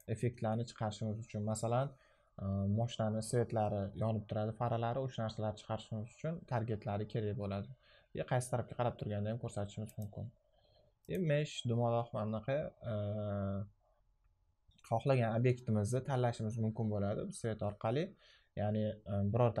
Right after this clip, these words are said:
obyekt yonishi kerak bo'ldi degan bo'lsa, choynak yoki qanaqadir obyekt turgan bo'lsa, o'shani, e, mana shu, e, mesh bo'lgan chiroqdan foydalanib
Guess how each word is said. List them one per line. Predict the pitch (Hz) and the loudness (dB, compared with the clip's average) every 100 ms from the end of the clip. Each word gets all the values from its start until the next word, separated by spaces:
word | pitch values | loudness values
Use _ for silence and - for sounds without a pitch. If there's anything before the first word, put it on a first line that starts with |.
| 110 | 4
obyekt | 123 113 - 107 | 4 4 2 0
yonishi | 107 104 - | 0 0 -4
kerak | 104 101 | -2 0
bo'ldi | 104 98 | 0 0
degan | 101 101 | 0 -2
bo'lsa, | - - | -6 -4
choynak | 104 98 101 101 104 | -2 0 0 -2 -4
yoki | 101 101 - | -4 -4 -4
qanaqadir | 101 104 104 | -4 -2 -2
obyekt | 104 104 - | 0 -2 -4
turgan | - 104 104 | -4 -2 -2
bo'lsa, | - 160 | -4 -6
o'shani, | - 110 113 156 - _ - _ _ - | -2 0 2 -2 -4 _ -20 _ _ -4
e, | 101 98 98 98 95 90 - _ _ _ _ _ _ _ - _ - | -2 0 -2 -4 -4 -8 -12 _ _ _ _ _ _ _ -20 _ -4
mana | 110 104 101 | 0 2 2
shu, | 127 113 107 - 110 | 0 0 -4 -6 -2
e, | 98 98 98 95 95 107 | 0 0 0 0 0 4
mesh | 123 120 - - | 4 2 -4 -4
bo'lgan | 107 120 147 - | 0 0 -2 -2
chiroqdan | 107 104 117 127 | 0 2 0 0
foydalanib | 113 107 101 101 123 - 131 | 0 2 2 0 -4 -2 -2